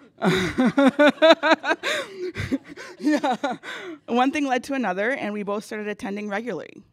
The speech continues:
Our sons got baptized together last year. Um, most of you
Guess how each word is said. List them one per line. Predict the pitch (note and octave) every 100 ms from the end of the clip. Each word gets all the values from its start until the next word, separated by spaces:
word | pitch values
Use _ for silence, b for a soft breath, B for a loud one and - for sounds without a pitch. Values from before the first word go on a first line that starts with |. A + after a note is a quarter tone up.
| _ _ -
Our | E3+ E3
sons | - F3+ G3
got | G3 E3+
baptized | D#3+ E3+ - F#3 -
together | G3+ F#3 G3
last | F#3+ G3+ -
year. | G3 G3 B3+ b b b b b _
Um, | E3+ E3 E3+ E3
most | D#3+
of |
you | -